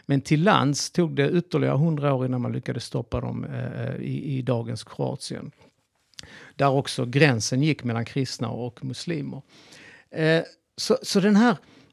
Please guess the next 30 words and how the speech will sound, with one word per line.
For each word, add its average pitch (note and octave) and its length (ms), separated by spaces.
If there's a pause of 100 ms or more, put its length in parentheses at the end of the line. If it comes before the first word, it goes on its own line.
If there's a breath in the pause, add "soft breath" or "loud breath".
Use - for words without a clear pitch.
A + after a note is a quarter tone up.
(180)
den F#3 160
här G#3+ 140
eklektiska, - 1120
pragmatiska E3 960
inställningen D#3+ 460
till D#3+ 160
allt D3+ 200
effektivt. C#3+ 760
Och G3 100
sen B3+ 140
en A#3 140
annan C4 240
sak - 280
som F3 140
är F3 60
väldigt F#3+ 300
viktigt - 320
att D3+ 100
komma D3 220
ihåg. C#3 280
I, F3 180
i F#3 100
dessa F#3 340 (560 loud breath)
nationalstatstider D3+ 1700
så, - 200
så, - 320
så D#3 300
glömmer D#3+ 480
människor F#3 580
att, E3+ 260